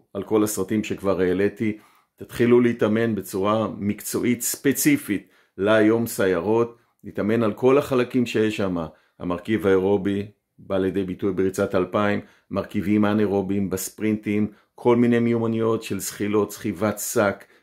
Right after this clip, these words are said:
וחפירת בורות שמחכים לכם, חייבים להתאמן על זה כמו שצריך,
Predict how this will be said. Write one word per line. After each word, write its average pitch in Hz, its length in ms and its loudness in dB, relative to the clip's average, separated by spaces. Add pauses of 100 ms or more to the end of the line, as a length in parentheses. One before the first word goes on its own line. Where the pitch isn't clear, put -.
וחפירת 98 760 -2
בורות 98 320 0
שמחכים 95 540 -6
לכם, 107 300 -4 (340)
חייבים 101 400 2
להתאמן 104 400 -2
על 107 80 0
זה 98 160 -6 (120)
כמו 92 180 -6
שצריך, 90 540 -6